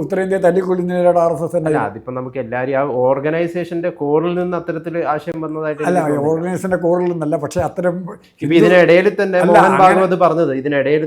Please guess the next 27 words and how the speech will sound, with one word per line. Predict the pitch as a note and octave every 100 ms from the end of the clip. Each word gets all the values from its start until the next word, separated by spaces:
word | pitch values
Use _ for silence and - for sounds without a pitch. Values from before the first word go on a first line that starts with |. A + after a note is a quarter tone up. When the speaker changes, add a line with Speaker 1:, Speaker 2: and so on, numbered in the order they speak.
| D#3
Speaker 2:
തന്നെ | D3+ D3
മോഹൻ | C#3+ C#3
ഭാഗവത് | C#3 C#3+ C#3
പറഞ്ഞത് | B2 C3 A2 A2+ G#2+
Speaker 1:
ആ. | G2+ _ B2+
Speaker 2:
ഒരാളുടെ | D3+ D3+ D#3 D#3+ D#3+ D#3+ D#3 C#3
എന്താണ് | C3 C3 B2+ B2+ A#2+
ഭക്ഷണത്തിന്റെ | B2 - D3+ D3+ D3+ D3+ D3 - C#3
കസ്റ്റമിന് | C3+ - C#3 C#3 C3+ C3+ C3 A#2 B2+ A#2+ B2+
അനുസരിച്ചിട്ടോ | B2 C3+ A#2+ A#2 B2 A#2+
അല്ലെങ്കിൽ | B2 B2
വേറെ | A#2+ C#3 C3+
ഏതെങ്കിലും | C3+ C3+
ഫിലോസഫി | B2 B2 C#3+ C3
വെച്ചിട്ടോ | B2+ B2+ A#2+
അയാളെ | B2 C3 A#2+
മാറ്റി | B2 C#3+ C#3
നിർത്തുന്നത് | C3 C3+ C3 C3 E3 - _ _
ഒരു | C#3+ C3+
രാഷ്ട്രത്തിന് | C3+ D3+ F3 E3+ E3+
ഒരിക്കലും | E3 D3 D3 C#3+
ചേർന്ന | C3 C#3 B2
പരിപാടിയല്ല | B2 B2+ B2+ A#2
എന്നാണ് | G#2+ G2 F#2+
പറഞ്ഞത്. | - G#2
Speaker 1:
അത് | G3 E3+
മോഹൻ, | E3+